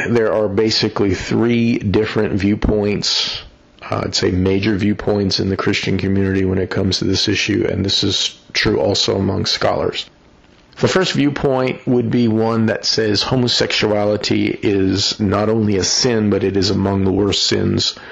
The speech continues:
known to human beings. And people who advocate this view will point to Sodom and Gomorrah as, uh, a judgment on a whole nation because of homosexuality. They'll point to Romans chapter one.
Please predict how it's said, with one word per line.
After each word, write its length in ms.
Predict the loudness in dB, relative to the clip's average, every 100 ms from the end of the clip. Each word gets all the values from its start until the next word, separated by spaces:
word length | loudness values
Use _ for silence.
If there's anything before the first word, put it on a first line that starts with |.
| -18 -18 -18 -16 -4
known 260 | 0 0 0
to 100 | 0
human 360 | 0 2 2
beings. 460 | 2 2 0 -2 -6 -8 -20 _ _ -20 -20 -20 -20 _ -14 -14 -6
And 640 | -2 0 2 2 0 -2 0
people 280 | 0 2
who 120 | 2 2
advocate 480 | 2 0 0 -2
this 160 | 0 -2
view 300 | 0 2 2
will 360 | 2 2 0 -4 -14 -14 -16 -16 -20 -4
point 340 | 0 0 0
to 100 | -2
Sodom 400 | 0 0 0 0
and 100 | 0
Gomorrah 680 | 2 2 2 2 0 -2 -8 -14 -18 -20 -20 -20 -6
as, 600 | -2 0 0 0 0 -2 -2
uh, 160 | -2 -2
a 60 | -2
judgment 540 | 0 0 0 0 0
on 140 | 0
a 60 | 0
whole 200 | 0 0
nation 580 | 2 2 0 0 0 -2
because 340 | -2 0 0 2
of 180 | 0
homosexuality. 1080 | 0 0 0 0 -2 0 0 0 -2 0 0
They'll 160 | 0 -2
point 320 | 0 0 0
to 60 |
Romans 480 | 0 0 2 0 0
chapter 320 | -2 -4 -4
one. 480 | -2 0 0 0 -2